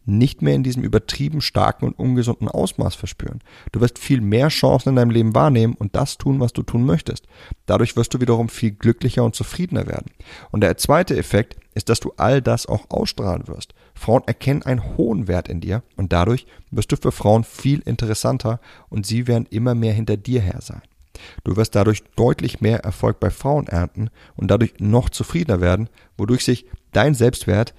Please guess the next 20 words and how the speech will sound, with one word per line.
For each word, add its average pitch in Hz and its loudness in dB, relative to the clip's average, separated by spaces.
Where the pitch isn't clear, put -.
immer 127 2
weiter 110 2
steigert 98 -2
und 95 -6
du 101 0
immer 101 -2
anziehender 90 -2
für - -14
Frauen 90 -4
bist. - -14
Ja, 98 2
es - -4
entwickelt 107 -2
sich 101 -2
einfach 92 0
eine 92 -2
Aufwärtsspirale, 90 0
die 90 -2
dafür 95 4
sorgt, 90 2